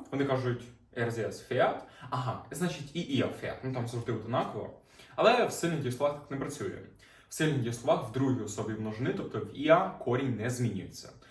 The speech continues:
А отже, ми просто кажемо ihr fahrt. І далі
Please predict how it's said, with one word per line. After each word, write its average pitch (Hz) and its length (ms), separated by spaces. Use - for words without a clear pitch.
А - 80
отже, 196 160
ми 151 100
просто 127 260
кажемо 131 340
ihr 110 360
fahrt. 101 480
І 139 100
далі 120 140